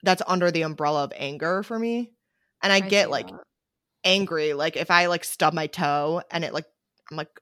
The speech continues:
Speaker 1: "Are you fucking kidding me?" Like, that to me
Speaker 2: <laughs>
Speaker 1: is anger. Even though, like, it's not, like,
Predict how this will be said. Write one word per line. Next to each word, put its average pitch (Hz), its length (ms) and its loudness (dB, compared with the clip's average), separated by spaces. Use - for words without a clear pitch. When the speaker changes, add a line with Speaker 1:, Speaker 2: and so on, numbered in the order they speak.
Speaker 1:
"Are 180 60 2
you 190 120 0
fucking 180 400 -2
kidding 165 240 2
me?" 180 140 0
Like, 170 200 -4
that 165 180 4
to 185 60 -6
me 175 80 -4
Speaker 2:
<laughs> - 0 -
Speaker 1:
is 151 160 -6
anger. 131 580 -8
Even 220 180 4
though, 196 140 6
like, 175 180 6
it's 170 140 -2
not, 156 220 2
like, 151 120 -4